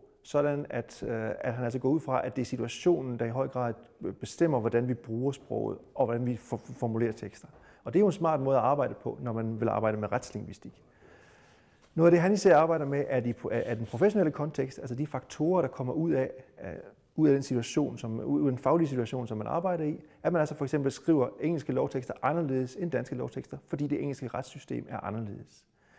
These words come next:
Det er en bog, der er interessant og god at bruge, fordi den er meget praktisk orienteret.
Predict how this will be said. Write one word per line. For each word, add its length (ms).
Det 160
er 120
en 100
bog, 260
der 80
er 280
interessant 520
og 340
god 160
at 80
bruge, 320
fordi 260
den 180
er 60
meget 220
praktisk 440
orienteret. 520